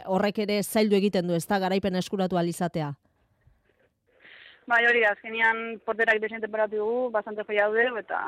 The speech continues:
Speaker 2: eta, bueno, horre onda gakoa. Hogeita bi gol sartuta bakarrik, oso zaila da partida bat irabaztea, eta gaur ikusi da hori.
Speaker 1: Alba, amaitu da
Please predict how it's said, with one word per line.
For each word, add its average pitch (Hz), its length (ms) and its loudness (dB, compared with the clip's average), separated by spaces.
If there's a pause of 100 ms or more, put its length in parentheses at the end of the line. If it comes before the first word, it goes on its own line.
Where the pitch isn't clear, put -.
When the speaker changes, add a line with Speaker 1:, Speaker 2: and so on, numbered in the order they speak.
(100)
Speaker 2:
eta, 202 180 -4
bueno, 180 240 -4
horre 220 240 6
onda 190 160 2
gakoa. 180 380 2 (100)
Hogeita 196 320 4
bi 208 80 2
gol 202 480 2
sartuta 208 400 2
bakarrik, 208 480 4 (320)
oso 220 220 2
zaila 208 240 6
da 190 100 8
partida 190 380 4
bat 175 80 0
irabaztea, 196 480 4
eta 190 160 6
gaur 196 160 4
ikusi 180 240 -8
da 180 100 0
hori. 180 200 -4 (580)
Speaker 1:
Alba, 214 220 6 (180)
amaitu 214 400 2
da 214 140 6